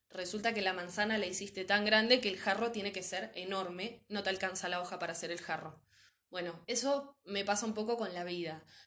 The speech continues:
Me acerco tanto a las cosas que pierdo dimensión. Entonces, que igual es algo súper natural, es algo súper normal, tanto cuando dibujamos y pintamos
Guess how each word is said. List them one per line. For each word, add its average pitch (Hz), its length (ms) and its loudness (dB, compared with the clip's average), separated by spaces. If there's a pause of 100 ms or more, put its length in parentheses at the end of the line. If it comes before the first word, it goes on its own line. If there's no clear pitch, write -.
Me 220 100 2
acerco 294 640 2
tanto 240 400 6
a 190 80 2
las 185 160 -2
cosas 190 460 -2
que 208 160 -4
pierdo 294 460 4
dimensión. 180 920 -2 (680)
Entonces, 254 720 0 (640)
que - 100 -2
igual 294 180 6
es 349 140 8
algo 302 220 4
súper 269 300 6
natural, 208 560 6
es 208 140 0
algo 196 200 0
súper 214 300 0
normal, 208 640 2
tanto 330 340 0
cuando 240 260 4
dibujamos 240 520 4
y 247 120 0
pintamos 262 720 2